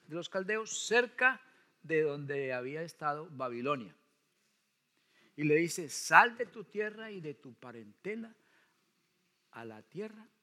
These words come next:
que yo te mostraré". Piénsele por un momento que usted es Abraham y Dios le dice, "Salga de esa idolatría,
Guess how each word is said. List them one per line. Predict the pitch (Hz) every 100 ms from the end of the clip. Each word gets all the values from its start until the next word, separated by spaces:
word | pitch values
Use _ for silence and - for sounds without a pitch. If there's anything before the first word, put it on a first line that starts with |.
| _ _ _ _ _ _
que | - 98
yo | 113 120
te | 123
mostraré". | 113 101 - 87 - _ _ _ _ _ _ _ _ _ _ _ _ _ _ _
Piénsele | 160 180 175 185 147
por | - 123
un | 131 143
momento | 143 127 110 92 - _ _ _ _ _ _ _ _ _ _
que | 120
usted | - 143
es | 123 147
Abraham | 127 107 113 95 _ _ _ _ _ _ _ _ _ _
y | 104
Dios | 101 123 143 139 123
le | 117
dice, | 117 - 104
"Salga | 127 143 175
de | 170
esa | 135 165
idolatría, | 143 117 101 131 123